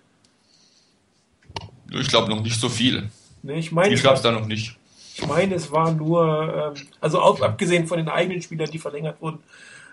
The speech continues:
Speaker 2: war es das einzige Zugang. Nur Taylor Mays, heute sieht's ja ein bisschen anders aus.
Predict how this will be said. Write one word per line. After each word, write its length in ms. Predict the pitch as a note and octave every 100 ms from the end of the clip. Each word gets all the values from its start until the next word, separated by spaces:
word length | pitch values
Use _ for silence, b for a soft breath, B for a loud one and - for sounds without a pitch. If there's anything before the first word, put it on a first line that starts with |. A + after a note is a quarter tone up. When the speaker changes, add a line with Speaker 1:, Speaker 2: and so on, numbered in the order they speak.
| _
Speaker 2:
war 100 | D3
es 80 | D#3+
das 120 | D#3
einzige 360 | D3 D#3 D3+
Zugang. 260 | D3+ D#3+ D#3+
Nur 140 | D3+
Taylor 260 | D3 D3+ D3
Mays, 320 | D3+ E3 -
heute 240 | F3 E3 E3
sieht's 280 | E3 -
ja 80 | F3
ein 60 | D#3+
bisschen 240 | D#3+ -
anders 340 | D#3 F#3 F3+ -
aus. 360 | E3 E3+ -